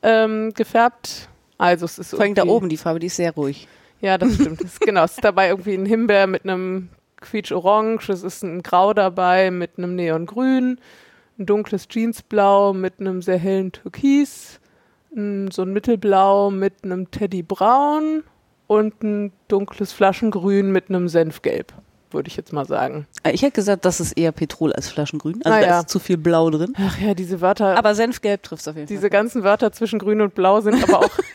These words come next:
Speaker 2: Ja.
Speaker 1: ein bisschen wie mit Eierspeisen.
Speaker 2: Ja, das ist,
Speaker 1: Ich hab das
Speaker 2: äh,
Speaker 1: Gefühl, Le-, Leute benutzen die sehr verschieden.
Speaker 2: Das stimmt.
Speaker 1: Ja, genau. Und, ähm, im Prinzip, genau, gibt's die gerade noch nicht, weil wir es bekloppt fanden, jetzt gefärbtes <laughs> Zeug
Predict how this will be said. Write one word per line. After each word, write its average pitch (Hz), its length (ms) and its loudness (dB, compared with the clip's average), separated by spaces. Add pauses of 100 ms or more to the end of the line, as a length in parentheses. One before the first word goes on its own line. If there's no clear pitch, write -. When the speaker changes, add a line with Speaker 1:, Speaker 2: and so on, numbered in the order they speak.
(360)
Speaker 2:
Ja. 294 100 0
Speaker 1:
ein 208 160 -6
bisschen 247 280 0
wie 196 80 -4
mit 196 200 0 (200)
Eierspeisen. 165 840 0 (140)
Speaker 2:
Ja, 196 340 2
das 208 240 -2
ist, 190 340 -10
Speaker 1:
Ich 214 100 -8
hab 180 120 0
das 180 140 0
Speaker 2:
äh, - 20 -8
Speaker 1:
Gefühl, 202 460 0 (240)
Le-, 175 220 0
Leute 185 300 0
benutzen 190 360 -2
die 185 100 0
sehr 175 180 4
verschieden. 160 500 -4
Speaker 2:
Das 180 120 -20
stimmt. 156 180 -20 (880)
Speaker 1:
Ja, 165 220 0 (380)
genau. 180 300 2
Und, 240 340 0
ähm, 226 680 0 (320)
im 226 200 2
Prinzip, 233 760 0 (920)
genau, 180 240 4
gibt's - 320 -6
die 220 160 -4
gerade 208 380 4
noch 208 180 0
nicht, 220 360 -2
weil 180 220 4
wir 190 60 2
es 185 80 -4
bekloppt 196 340 -2
fanden, 190 320 -2
jetzt 180 280 -2
gefärbtes - 640 0
<laughs> - 0 -
Zeug - 360 0